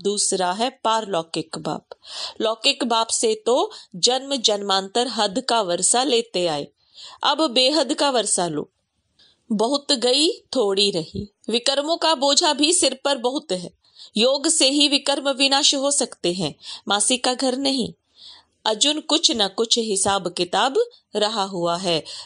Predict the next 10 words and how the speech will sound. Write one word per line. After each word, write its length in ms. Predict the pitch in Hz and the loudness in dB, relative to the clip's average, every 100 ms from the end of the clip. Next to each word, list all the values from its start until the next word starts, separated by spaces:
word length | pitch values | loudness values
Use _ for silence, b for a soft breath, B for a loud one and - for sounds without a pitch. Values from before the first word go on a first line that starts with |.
| B - | B -4
तब 220 | 220 220 | -4 -2
तो 100 | 302 | -2
भोगना 480 | 262 247 269 254 208 | 0 -4 -2 -2 -2
पड़ता 380 | - 160 156 170 | -2 -6 -4 -6
है 240 | 196 277 | -2 -2
ना। 160 | 214 175 B B B B - | -2 -6 B B B B -2
कितनी 400 | 269 - 302 359 | 0 2 4 4
मेहनत 440 | 349 294 285 330 339 | 4 0 0 0 0
लगती 480 | 339 277 - 180 | 0 0 -2 0
है, 200 | 214 165 | 2 0